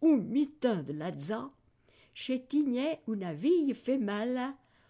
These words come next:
on bocon vous déjà. Pas pieu chorchir tchéchin, ma, il me nove l'andiette à que mignon.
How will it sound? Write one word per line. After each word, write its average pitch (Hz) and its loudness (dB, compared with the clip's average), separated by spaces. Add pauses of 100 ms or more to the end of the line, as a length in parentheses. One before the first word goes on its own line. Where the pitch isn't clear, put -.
(200)
on 285 2
bocon 285 0
vous 262 2
déjà. 156 -2 (880)
Pas 240 4
pieu 247 -2
chorchir 208 0
tchéchin, 190 -2 (580)
ma, 214 -2 (580)
il 202 -4
me 202 -2
nove 196 0
l'andiette 220 -2
à 175 -6
que - -6
mignon. 185 0